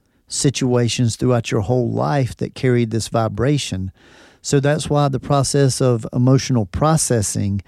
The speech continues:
is emptying of stuff that we've, uh, absorbed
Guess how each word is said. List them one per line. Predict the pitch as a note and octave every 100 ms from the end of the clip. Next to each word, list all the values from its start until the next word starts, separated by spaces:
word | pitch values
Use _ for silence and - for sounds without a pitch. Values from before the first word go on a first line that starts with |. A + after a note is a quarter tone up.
| - - _ _
is | - B2 - -
emptying | D#3 E3+ - C#3+ B2 G#2 F2+ D#2 _ _ -
of | G#2+
stuff | - C#3+ C#3 B2
that | - B2+
we've, | C3+ B2+ A#2+ G2 - - _ _ -
uh, | A#2 A2+ - G1+ -
absorbed | B2+ A2 C#3 C#3 D3+ D3 C3+ -